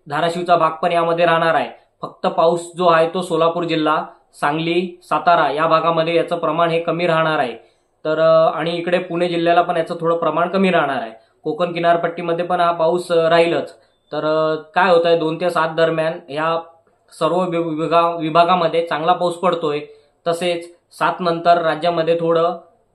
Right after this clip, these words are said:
पावसाचं प्रमाण हे अत्यल्प होताना दिसत आहे. तर, अ, साधारण दहा तारखेपर्यंत राज्यामध्ये पाऊस हा पडत राहीलच. तर, अ, दहा नंतर काय होतंय की राज्यामध्ये थोडं पावसाचं प्रमाण हे एकदमच कमी होत चाललेलं आहे. कारण की काय होत आहे, सध्याचा जो मान्सून ट्रप आहे तो उत्तरेकडे,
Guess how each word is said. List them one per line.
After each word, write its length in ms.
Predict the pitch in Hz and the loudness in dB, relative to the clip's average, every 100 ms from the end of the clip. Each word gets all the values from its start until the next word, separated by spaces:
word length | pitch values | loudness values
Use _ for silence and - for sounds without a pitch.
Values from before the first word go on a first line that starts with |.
| - | 0
पावसाचं 400 | 151 156 160 170 | 0 0 -2 0
प्रमाण 320 | 165 165 170 | 0 2 2
हे 240 | 175 180 - | 2 -2 -6
अत्यल्प 400 | 160 - 170 170 | -6 -4 -2 0
होताना 380 | 156 160 165 170 | -2 0 0 0
दिसत 320 | 175 185 165 | -2 -2 -2
आहे. 180 | 135 - - _ | -2 -4 -20 _
तर, 220 | 151 156 | -4 -4
अ, 40 | 151 | -2
साधारण 440 | 156 156 170 170 | -2 2 2 2
दहा 140 | 151 | -2
तारखेपर्यंत 580 | 160 160 165 170 165 165 | -2 -2 -2 -2 -2 0
राज्यामध्ये 520 | 175 151 165 165 160 | 0 0 -2 -2 -2
पाऊस 320 | 165 156 160 170 | -2 -2 0 0
हा 200 | 170 180 - _ _ _ _ _ _ _ _ _ _ _ _ _ 165 | 0 -2 -10 _ _ _ _ _ _ _ _ _ _ _ _ _ -2
पडत 260 | 160 170 | 0 2
राहीलच. 540 | 175 190 185 175 175 - _ _ _ _ | 4 4 6 4 2 -14 _ _ _ _
तर, 120 | 156 | 6
अ, 160 | 160 160 | 10 10
दहा 220 | 151 175 | 8 8
नंतर 260 | 185 190 185 | 6 4 6
काय 200 | 185 165 | 8 8
होतंय 260 | 160 170 | 10 8
की 100 | 175 | 8
राज्यामध्ये 560 | 165 160 180 180 175 180 | 6 6 6 6 4 4
थोडं 340 | 180 175 170 196 - _ _ 143 | 4 8 8 6 -4 _ _ 4
पावसाचं 380 | 143 156 175 | 6 6 4
प्रमाण 320 | 170 170 180 180 | 6 8 8 8
हे 140 | 185 | 6
एकदमच 520 | 160 165 175 185 196 | 4 4 6 6 6
कमी 200 | 185 180 | 6 6
होत 220 | 185 180 | 6 4
चाललेलं 360 | 185 165 165 156 | 6 8 10 8
आहे. 100 | 131 | 4
कारण 220 | 135 151 | 0 0
की 100 | 170 | 0
काय 240 | 175 185 175 | 6 10 10
होत 140 | 160 | 8
आहे, 160 | 165 165 | 6 6
सध्याचा 420 | 151 151 170 175 | 2 6 6 4
जो 120 | 180 | 2
मान्सून 380 | 170 165 170 175 | 4 2 2 6
ट्रप 260 | 170 170 | 6 8
आहे 120 | 160 156 | 6 4
तो 140 | 170 | 2
उत्तरेकडे, 920 | 156 156 170 175 170 170 185 175 - | 0 4 6 6 8 8 6 0 -6